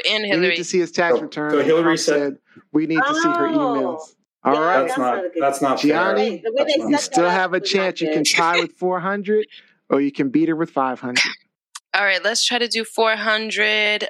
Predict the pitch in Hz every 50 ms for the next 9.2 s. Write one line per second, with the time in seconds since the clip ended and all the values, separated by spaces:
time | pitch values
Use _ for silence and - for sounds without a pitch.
0 | - _ - - 190 196 196 196 196 196 190 190 190 196 190 190 196 - _ _
1 | _ _ _ - 247 311 392 - 339 330 226 202 185 175 170 156 - 170 135 -
2 | - - - _ - - - - - _ _ _ - - 208 240 196 185 220 220
3 | 220 - - 151 135 - - - 165 175 196 202 170 - 160 147 135 - - -
4 | - _ - - - - - - - - - 160 220 226 - - - - _ _
5 | 147 208 277 - - 277 233 214 214 247 220 190 190 170 349 349 - - 311 302
6 | 269 214 196 190 180 170 160 - - 208 220 226 208 160 156 139 139 139 139 151
7 | 160 165 156 - 131 147 190 220 247 254 233 175 165 156 151 151 143 147 160 165
8 | - - 180 175 175 - - - 226 220 220 220 - - - 117 95 - 101 -
9 | - - -